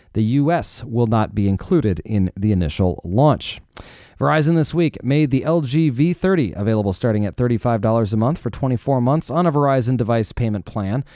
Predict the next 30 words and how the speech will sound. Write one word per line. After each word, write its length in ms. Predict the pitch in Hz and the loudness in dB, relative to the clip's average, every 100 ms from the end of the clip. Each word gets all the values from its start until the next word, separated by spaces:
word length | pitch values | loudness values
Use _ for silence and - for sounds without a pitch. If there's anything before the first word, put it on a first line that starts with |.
| - - | -20 -6
The 100 | - | 0
total 240 | 160 190 156 | 2 2 0
cost 380 | 175 165 143 | 0 0 -2
of 200 | - 170 | -2 -2
the 60 | 143 | 0
monthly 300 | 143 143 139 | -2 0 0
payments 340 | 135 135 151 | 0 0 -2
comes 400 | - 147 143 123 87 | -2 0 0 -2 -6
to 280 | - 139 | 0 0
eight 160 | 107 135 | 2 2
hundred 240 | 143 139 | 2 2
and 80 | 117 | 0
forty 280 | - 139 123 | 0 0 2
dollars, 460 | 120 123 110 120 117 | 2 2 2 0 0
or 160 | 117 | -4
forty 260 | 127 110 117 | -4 -2 0
dollars 300 | 117 120 104 | 0 0 0
more 160 | 107 | 0
than 140 | 120 117 | 0 2
what 120 | 113 | 2
A 120 | 107 | 0
T 120 | 104 | 0
and 80 | 123 | -2
T 140 | 107 117 | 0 0
and 100 | 120 | 0
T-Mobile 520 | - 143 180 123 82 | 0 2 2 0 -2
ask 180 | 80 - | -6 -8
for 80 | |
the 100 | 80 | -6
handset. 460 | 82 85 80 135 156 | -2 -2 0 2 0